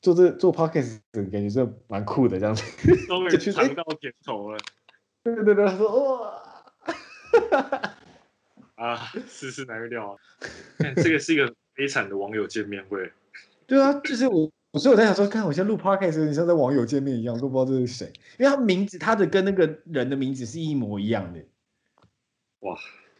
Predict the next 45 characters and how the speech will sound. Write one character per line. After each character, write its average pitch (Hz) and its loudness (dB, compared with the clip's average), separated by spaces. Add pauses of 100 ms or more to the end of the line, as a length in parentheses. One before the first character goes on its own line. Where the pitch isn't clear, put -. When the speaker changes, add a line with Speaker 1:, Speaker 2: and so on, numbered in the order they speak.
(240)
Speaker 1:
就 143 -12
是， 135 0
Speaker 2:
这 131 -4
Speaker 1:
看 165 2
我 107 -2
真 131 -2
的 123 -2
是 120 -6 (140)
Speaker 2:
现-， 156 2 (1040)
那 175 0
你 117 -2
现 143 0
场， 98 -4 (720)
现 170 -2
场 127 0
有 110 0
种 113 -2
被 123 2
诈 113 0
骗 110 -2
的 95 -10
感 85 -12
觉。 78 -18 (2000)
<laughs> 202 -10
干， 113 0 (680)
Speaker 1:
哎， 120 -6
Speaker 2:
是， 117 -4 (160)
Speaker 1:
好 101 -2
了， 101 -2
Speaker 2:
是 127 -4
网 139 -6
友 147 -10
见 165 0
面 156 0
会 143 0
难 120 -2
免 123 -6
会 120 -4
碰 135 -8
到 131 -2
这 127 -8
种 117 -8
惨 85 -10
事 92 -10
欸。 73 -16